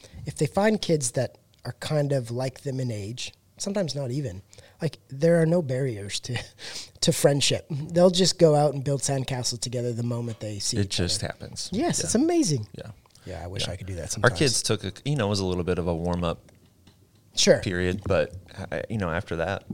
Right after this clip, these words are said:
Speaker 1: But the level of trust that they have with
Speaker 2: Yeah.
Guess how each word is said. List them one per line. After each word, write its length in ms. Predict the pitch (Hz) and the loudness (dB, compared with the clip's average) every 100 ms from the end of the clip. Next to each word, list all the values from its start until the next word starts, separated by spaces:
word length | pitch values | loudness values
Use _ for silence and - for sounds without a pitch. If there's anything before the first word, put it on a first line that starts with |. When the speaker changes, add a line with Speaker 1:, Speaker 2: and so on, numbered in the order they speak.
| - - - | -14 -20 -16
Speaker 1:
But 100 | - 180 | -2 8
the 60 | |
level 220 | 196 202 | 10 10
of 80 | 147 | 6
trust 300 | - 143 - | 2 0 0
that 80 | 120 | -2
they 100 | 110 | -4
have 160 | 104 104 | -4 -6
with 240 | 92 - - _ _ _ _ _ _ _ - - | -12 -14 -18 _ _ _ _ _ _ _ -20 -14
Speaker 2:
Yeah. 220 | 98 98 | -6 -4